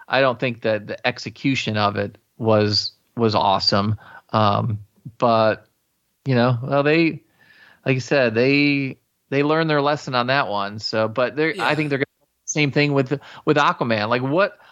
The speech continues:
Speaker 1: I'm not going to see Aquaman in the theater. I'm not
Speaker 2: Fuck
Speaker 1: spending
Speaker 2: no.
Speaker 1: eighteen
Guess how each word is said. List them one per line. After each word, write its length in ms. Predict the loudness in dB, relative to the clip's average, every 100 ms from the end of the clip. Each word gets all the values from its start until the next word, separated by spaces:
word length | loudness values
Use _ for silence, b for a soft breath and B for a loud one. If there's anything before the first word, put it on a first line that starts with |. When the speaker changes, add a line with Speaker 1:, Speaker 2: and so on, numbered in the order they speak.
| B -2
Speaker 1:
I'm 160 | -2
not 140 | 0 0
going 180 | 0 0
to 60 |
see 140 | 0 0
Aquaman 480 | 0 0 0 0 -2
in 40 |
the 40 | -2
theater. 400 | -2 0 0 0
I'm 80 |
not 140 | -2 -4
Speaker 2:
Fuck 80 | -2
Speaker 1:
spending 300 | -2 -2 -2
Speaker 2:
no. 80 | -4
Speaker 1:
eighteen 440 | -8 _ -8 -8